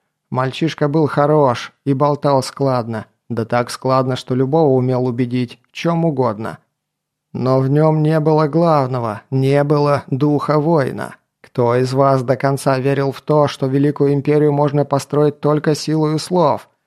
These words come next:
Признайтесь честно, кто?» Власть удержится в руках того, кого боятся. А не менее понемногу отпускало тело Эрла. Легкие его, ожив, затрепетали.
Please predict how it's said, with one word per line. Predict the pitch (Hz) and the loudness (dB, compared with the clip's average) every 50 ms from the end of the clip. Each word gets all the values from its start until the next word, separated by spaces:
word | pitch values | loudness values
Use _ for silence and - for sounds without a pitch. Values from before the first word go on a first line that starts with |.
| _ _ _ _ _ _ - | _ _ _ _ _ _ -2
Признайтесь | 196 202 185 156 175 185 170 151 139 - - 127 - - | 0 0 0 2 2 2 2 2 2 0 -4 -8 -8 -8
честно, | - - 139 131 117 - - - 127 76 - - _ _ _ _ _ _ | -4 -2 -2 -2 -2 -6 -10 -12 -12 -12 -12 -16 _ _ _ _ _ _
кто?» | - - - 196 196 - 71 - - - _ _ _ _ _ _ _ _ _ _ - | -20 -4 -2 0 2 2 0 0 -2 -6 _ _ _ _ _ _ _ _ _ _ -2
Власть | 139 131 139 135 135 139 147 143 - - 143 | 0 2 4 4 4 2 2 0 -2 -2 -2
удержится | 143 135 127 147 151 143 131 151 135 - - 143 | -2 0 0 0 0 0 0 -2 -4 -2 -4 -4
в | 131 | -2
руках | 139 143 131 - 143 147 143 - | -2 -2 0 0 0 0 0 -2
того, | _ - 135 131 131 147 151 160 147 - - _ | _ -2 0 0 2 2 2 2 0 0 -4 _
кого | - - 156 147 135 147 151 | -4 -2 0 0 2 0 0
боятся. | 139 151 151 151 156 165 156 135 123 - - - - - - _ _ _ _ _ _ _ _ _ _ _ _ _ _ _ | 2 2 2 2 2 0 0 -2 -2 -4 -8 -10 -10 -10 -10 _ _ _ _ _ _ _ _ _ _ _ _ _ _ _
А | - 120 | 0 2
не | 120 123 123 | 2 4 4
менее | 135 156 180 196 196 190 | 4 4 4 4 2 0
понемногу | 180 - 185 175 175 170 160 165 170 175 170 175 170 | 2 2 2 2 4 4 4 4 2 2 2 2 0
отпускало | 165 165 - - 160 151 - - - 143 143 147 151 151 | 0 -2 -4 -6 -6 -6 -6 -2 0 2 2 2 2 0
тело | 147 - - 139 139 135 143 - - | -2 0 -2 0 0 0 -2 -2 -2
Эрла. | 143 123 113 - - - - 104 - - _ _ _ _ _ _ | -2 -2 -2 -2 -4 -8 -8 -8 -10 -14 _ _ _ _ _ _
Легкие | 120 127 143 170 - - - 123 117 | 0 0 2 0 -2 -4 -8 -6 -6
его, | 110 107 104 - - - - _ _ _ _ | -4 -4 -4 -6 -6 -8 -12 _ _ _ _
ожив, | - 127 131 135 131 127 143 135 - | -4 -2 -2 -2 -2 -2 -4 -6 -4
затрепетали. | 202 160 117 135 139 139 - 143 139 139 - 143 - - 127 117 - 123 131 | -6 -6 -4 -4 -4 -2 -2 -2 -2 -2 -4 -6 -4 -4 -4 -4 -4 -8 -12